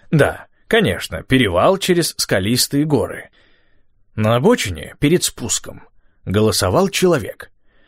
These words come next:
В то время я был адвокатом и ценил своё одиночество. На целую неделю я был избавлен от необходимости говорить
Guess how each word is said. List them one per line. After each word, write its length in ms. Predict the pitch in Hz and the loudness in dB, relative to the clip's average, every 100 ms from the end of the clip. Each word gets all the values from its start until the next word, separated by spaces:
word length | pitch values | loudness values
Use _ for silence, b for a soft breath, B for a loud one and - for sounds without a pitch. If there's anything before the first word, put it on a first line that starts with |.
| _ _ _ | _ _ _
В 100 | - | 2
то 100 | 214 | 4
время 320 | 208 180 226 | 6 4 4
я 120 | 208 190 | 4 4
был 180 | 185 | 4
адвокатом 640 | 190 151 160 208 226 196 185 | 4 4 2 2 2 0 -2
и 40 | |
ценил 360 | - 185 190 - | 0 2 2 0
своё 300 | 95 90 87 | -2 -2 -4
одиночество. 800 | 82 82 - - - - - - _ _ _ _ _ _ _ _ _ _ _ | -6 -10 -6 -4 -4 -8 -18 -20 _ _ _ _ _ _ _ _ _ _ _
На 140 | - 131 | -4 -2
целую 400 | - 254 202 175 | 2 4 4 4
неделю 380 | 175 170 226 | 2 2 4
я 160 | 175 175 | 4 4
был 200 | 165 165 | 4 2
избавлен 540 | 135 113 143 87 80 | 2 2 0 -2 -6
от 160 | 90 - | -8 -4
необходимости 760 | 113 98 92 92 208 208 - 170 | -4 0 -2 2 2 2 0 0
говорить 580 | 135 107 85 73 - | 2 2 0 -6 -12